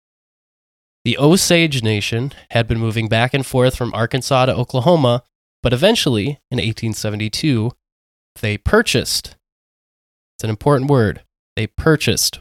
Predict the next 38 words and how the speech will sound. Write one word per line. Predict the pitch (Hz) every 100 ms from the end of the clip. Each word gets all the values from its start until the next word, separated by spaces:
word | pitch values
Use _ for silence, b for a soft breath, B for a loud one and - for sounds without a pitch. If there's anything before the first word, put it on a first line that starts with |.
| -
one | 117 120
point | - 120 117
five | - 113 107
million | 110 143 160 165 165
acres | 135 127 120 113
of | 113 131
land | 139 120 117 113
in | 123 117
northeast | 101 101 110 101 -
Oklahoma. | - - 98 127 117 - - _ _ _ _ _ _ _ _ _ -
This | 143
was | 139 -
different | - 196 - 139 135 - -
than | 117
a |
reservation | 113 113 110 107 107 - 104
that | 104
was | 104 104
allotted | 104 101 95
by | 101 101
the | 92
government, | 104 104 104 101 110 - _ _ _ _
because | - 117 104
the | 117 120
Osage | 139 - 131 131 120 -
owned | 127 156 190 165
the | 117 104
land | 98 82 - - _
that | 110 -
they | 104
now | 104 98
lived | 92 82 -
on | 76 65
instead | 113 - - 107 104
of | 104
being | 110 117
given | 143 131 104
it. | 64